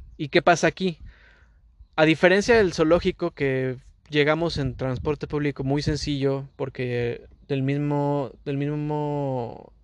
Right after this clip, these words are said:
subway o, o del metro sale el, la estación, de la estación el, el autobús. Aquí no. Aquí de la estación, eh, del, del T T C o del subway,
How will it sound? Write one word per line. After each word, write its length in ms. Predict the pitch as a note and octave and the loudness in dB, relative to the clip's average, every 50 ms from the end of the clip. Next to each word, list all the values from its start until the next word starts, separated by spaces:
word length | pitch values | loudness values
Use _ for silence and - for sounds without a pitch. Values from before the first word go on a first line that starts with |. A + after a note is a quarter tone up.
| _ _ _ _ | _ _ _ _
subway 540 | - - - D#3 D3 C#3 C#3 C3+ C3+ C3+ C3 | -8 -2 0 0 0 2 2 2 2 2 2
o, 300 | B2 A#2 A#2 A#2+ A#2 - - - | 0 -2 -4 -8 -10 -12 -12 -12
o 80 | - | -10
del 300 | A#1+ A1 - - - A#2+ | -8 -8 -8 -10 -10 -6
metro 400 | C3 C#3+ D3 C3+ - C3 B2 - - - - _ _ _ _ _ _ _ - _ _ _ | -4 -4 -4 -2 -2 -2 -4 -4 -6 -14 -20 _ _ _ _ _ _ _ -20 _ _ _
sale 440 | - - - C#3+ C#3+ C#3+ C#3+ C#3+ D3 | -2 4 6 6 8 6 4 2 2
el, 280 | C#3+ C3+ B2+ A#2+ - - _ | 2 0 -2 -6 -8 -14 _
la 180 | C#3 C#3+ C3 B2 | -10 -8 -6 -6
estación, 520 | A#2 - - B2 A#2+ - - C3+ - C#3+ | -6 -6 -8 -10 -10 -10 -12 -14 -12 -8
de 100 | C3 C3 | -6 -4
la 80 | B2+ B2 | -2 -4
estación 520 | A#2+ - C3 A#2 - - C3+ C3 C3+ C3+ | -4 -4 -8 -10 -8 -8 -6 -6 -6 -6
el, 260 | C3+ B2+ B2 B2 A2+ | -6 -6 -8 -10 -10
el 120 | - B2+ B2 | -8 -6 -6
autobús. 520 | A#2+ B2 - C#3+ C#3 C3+ C#3+ D#3 D3+ - - | -4 -2 0 0 0 2 0 0 -2 -2 -4
Aquí 260 | - C3 - - E3 | -4 -4 -2 -2 0
no. 260 | D#3+ D#3 E3 F3 E3 D3+ - - - - - - - - - - | 0 2 2 2 2 0 -2 -6 -8 -14 -16 -18 -20 -20 -12 -8
Aquí 320 | C3+ C3 - - D#3+ D#3+ | -8 -8 -8 -6 -6 -2
de 120 | D#3 E3+ E3 | 0 2 2
la 80 | D#3+ | 2
estación, 560 | C#3+ - - - - - - D#3+ D#3 E3 F3 - - - - - - - - - - - - - - - - - | 2 0 -2 -4 -4 -2 -2 -2 -2 -2 -4 -6 -6 -6 -6 -6 -2 -2 0 0 0 0 -2 -2 -2 -4 -6 -6
eh, 200 | - C#3+ C3 B2+ B2 | -4 -4 -4 -4 -2
del, 640 | B2+ B2 B2 B2 B2 A#2+ A#2+ A#2+ A#2+ A#2+ B2 - - - - - - - - - - - - - | -4 -4 -4 -4 -4 -6 -6 -6 -8 -8 -8 -4 -4 -2 -2 -2 -4 -4 -6 -8 -8 -8 -8 -6
del 340 | - C3+ B2+ C#3 B2 - - | -2 0 0 0 0 -2 -2
T 140 | - D3+ C3+ | -2 -2 -2
T 120 | - - | 0 0
C 280 | - - D3 D#3 D#3 C#3 | 0 0 0 0 0 0
o 280 | B2 A#2+ A#2 - - | -2 -2 -2 -4 -6
del 180 | - A#2+ B2 - | -6 -8 -8 -2
subway, 440 | - - D#3 C#3 C3+ C3 C3+ D#3 | 0 0 0 2 2 0 0 0